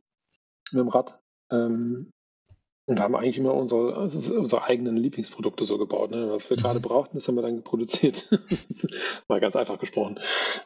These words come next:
Speaker 1: Ähm, ähm, und so sind wir natürlich auch in diese Bereiche reingekommen, ne? Also wir,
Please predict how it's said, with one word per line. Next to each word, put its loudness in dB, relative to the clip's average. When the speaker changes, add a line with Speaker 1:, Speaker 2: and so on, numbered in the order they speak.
Speaker 1:
Ähm, 4
ähm, 2
und 2
so 6
sind 2
wir 4
natürlich 0
auch 0
in -2
diese 2
Bereiche 0
reingekommen, -4
ne? 0
Also -4
wir, 0